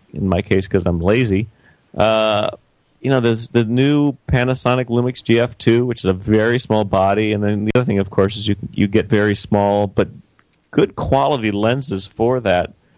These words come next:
Is an interesting s-, solution. I, I could conceive of, of myself being in a world,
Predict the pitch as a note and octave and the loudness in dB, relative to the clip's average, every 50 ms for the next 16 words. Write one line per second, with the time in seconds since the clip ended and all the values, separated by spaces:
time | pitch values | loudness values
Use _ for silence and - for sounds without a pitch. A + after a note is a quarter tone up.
0 | _ _ _ _ _ _ - C3+ D#3+ E3 D#3+ C3+ C3 - C3+ A#2 A2 - - - | _ _ _ _ _ _ 0 0 2 2 0 -2 -2 -2 -4 -6 -6 -6 -12 -14
1 | - - - - A#2 B2 B2 C3 - - G2+ A2+ B2 C3 B2 - - G2 A#2 C#3 | -14 -6 -2 0 2 2 2 0 -2 -2 0 0 0 0 -2 -4 -2 -2 -2 -2
2 | - - C3+ - - - - A2+ A2+ - - - C3+ C#3 B2 A#2+ G2 - _ _ | -2 -4 -8 -8 -8 -8 -8 -8 -8 -6 -2 0 0 0 0 -2 -8 -10 _ _
3 | - - G2+ F#2+ F#2+ A2 A2 A2 A2 A2 - A2 G#2 G2+ G#2 - - G#2+ G#2+ G#2+ | -4 -2 -2 0 0 2 2 2 0 2 2 2 0 0 -2 -2 -2 0 0 0
4 | G#2+ G2+ G2+ G2+ G2 G2+ G#2 G#2 G#2 G#2 G2 F#2+ | 0 0 2 2 2 2 2 2 0 0 -2 -4